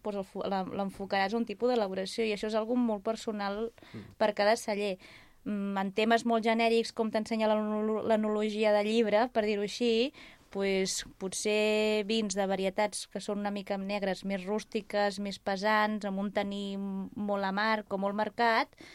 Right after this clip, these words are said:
Speaker 1: pues, li va molt bé la barrica perquè el que fa és arrodonir aquests tanins.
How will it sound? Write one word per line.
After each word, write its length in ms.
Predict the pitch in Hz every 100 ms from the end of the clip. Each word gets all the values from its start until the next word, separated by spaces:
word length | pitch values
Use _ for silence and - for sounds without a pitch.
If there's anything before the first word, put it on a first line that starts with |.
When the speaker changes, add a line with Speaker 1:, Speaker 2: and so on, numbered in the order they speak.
| - - _ -
Speaker 1:
pues, 220 | 208 196
li 100 | 214
va 100 | 202
molt 200 | 208 220
bé 100 | 214
la 100 | 208
barrica 480 | 208 214 202 196 220
perquè 260 | 220 190 196
el 80 | 190
que 120 | 185
fa 120 | 190
és 100 | 185
arrodonir 500 | 208 214 190 190 185
aquests 240 | 185 180 -
tanins. 540 | 170 196 180 170 -